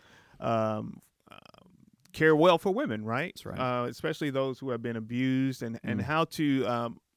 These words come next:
Speaker 1: set up your church in a way to where they are able to deal with, um, sexual abuse
Speaker 2: Yeah.
Speaker 1: well.
Speaker 2: That's good.
Speaker 1: Yeah.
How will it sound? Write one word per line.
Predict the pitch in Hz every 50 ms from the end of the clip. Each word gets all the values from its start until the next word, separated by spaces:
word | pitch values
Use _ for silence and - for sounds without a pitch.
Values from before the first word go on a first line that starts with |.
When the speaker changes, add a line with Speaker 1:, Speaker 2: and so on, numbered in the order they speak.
| - _ _ -
Speaker 1:
set | - - - 170 165
up | 160 156 -
your | 139 135 127
church | 117 - - 160 147 139 127 - -
in | 131 123
a | 120 117
way | 117 120 127 123 117 117 117
to | 110 - -
where | 113 110 117 110 113 107 107 104 - _ _ _ - _ _ _ -
they | - 120 123
are | 120 117 -
able | - 117 120 113 117 113 113
to | - - - 120 113 110 110 110 107 107 107 107 107 107 107 -
deal | 117 117 120 120 120 117 113
with, | 110 110 107 - - - - - -
um, | - 123 117 110 - - 107
sexual | 110 - - 120 - - - 110
abuse | 104 104 113 113 110 107 - - - - - - -
Speaker 2:
Yeah. | - 104 98
Speaker 1:
well. | 107 110 107 104 98 98 98 - - - _
Speaker 2:
That's | - -
good. | - - 104 98 98 - -
Speaker 1:
Yeah. | - 117 110 117 -